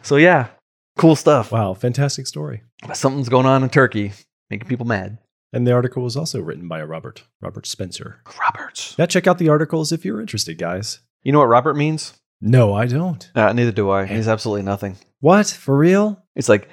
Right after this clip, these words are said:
Speaker 1: Egbert. You know, there's lots of Berts in the world. It's just an old,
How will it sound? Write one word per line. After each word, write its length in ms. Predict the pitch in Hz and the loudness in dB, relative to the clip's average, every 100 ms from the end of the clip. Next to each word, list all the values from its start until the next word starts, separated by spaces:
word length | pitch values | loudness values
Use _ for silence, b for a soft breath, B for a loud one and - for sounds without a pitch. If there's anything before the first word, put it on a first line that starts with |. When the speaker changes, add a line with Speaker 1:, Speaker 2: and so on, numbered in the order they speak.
| b | b
Speaker 1:
Egbert. 680 | 131 135 131 135 135 151 _ - | 2 2 4 6 6 4 _ -4
You 80 | 131 | 2
know, 60 | |
there's 100 | 123 | 4
lots 160 | 139 143 | 4 2
of 100 | 120 | 2
Berts 300 | 127 135 - | 4 2 2
in 60 | 139 | 2
the 80 | |
world. 460 | 131 135 139 139 139 - _ - | 2 4 2 0 -4 -16 _ -4
It's 140 | 139 | 0
just 180 | 147 147 | 2 4
an 80 | 107 | 6
old, 640 | 107 147 143 143 143 127 | 8 8 6 6 4 0